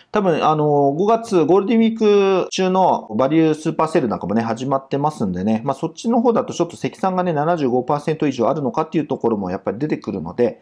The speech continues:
五十パーセントしか積算されないっていうことだと、今回のね、プレミアムポイント二倍にはなりませんから、そこはね、ご注意していただく必要はありますけれども、まあ、きちんとね、やり方によってはですね、もう本当に今年もね、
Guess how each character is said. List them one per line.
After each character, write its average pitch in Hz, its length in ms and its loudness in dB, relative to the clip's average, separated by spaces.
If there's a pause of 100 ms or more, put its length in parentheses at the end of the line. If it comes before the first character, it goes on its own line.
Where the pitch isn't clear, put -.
五 127 100 0
十 139 120 -4
パ 160 160 0
ー - 40 -8
セ 170 80 -4
ン 151 60 -4
ト 120 80 -4
し - 80 -12
か - 80 -4
積 - 160 -10
算 117 160 -2
さ 127 100 -4
れ 135 80 -4
な 160 100 0
い 175 40 -2
っ 175 40 -8
て 175 80 -2
い - 20 0
う - 20 -6
こ 139 100 -4
と 110 80 0
だ 95 60 0
と、 - 60 -14
今 156 180 -2
回 101 160 -2
の 87 80 -6
ね、 104 180 -6 (240)
プ - 60 -10
レ 131 100 0
ミ 131 80 0
ア 131 60 2
ム 120 40 -10
ポ 143 80 -2
イ 113 40 -4
ン - 20 -6
ト 90 60 -6
二 101 140 -2
倍 151 160 2
に 127 60 -2
は 92 60 -2
な 90 100 -6
り 110 120 -2
ま 123 100 -2
せ 131 140 -8
ん 117 60 -12
か 87 100 -6
ら、 90 100 -2
そ - 140 -16
こ 202 100 -2
は 202 80 0
ね、 180 140 -2
ご 117 100 -2
注 131 140 -4
意 101 100 -4
し - 120 -16
て 113 60 -4
い 107 60 -4
た 117 100 0
だ 110 100 -2
く 117 100 -10
必 - 160 -12
要 113 80 0
は - 40 -4
あ - 40 -6
り 143 80 -6
ま 180 100 -4
す 175 80 -12
け - 80 -6
れ 87 80 -6
ど 87 80 -6
も、 120 300 -2 (400)
ま - 80 -2
あ、 - 40 -8
き - 80 -10
ち 233 140 0
ん 226 60 2
と 139 100 2
ね、 110 60 4
や 120 100 2
り 170 80 0
方 185 260 -2
に 175 120 -2
よ 170 80 2
っ 170 120 -6
て 196 100 0
は 143 100 4
で 98 60 -6
す - 100 -10
ね、 104 60 -2
も 101 80 0
う - 20 -12
本 165 180 -2
当 170 160 -2
に 156 140 -4
今 - 160 -10
年 151 240 -4
も 151 100 0
ね、 143 240 -4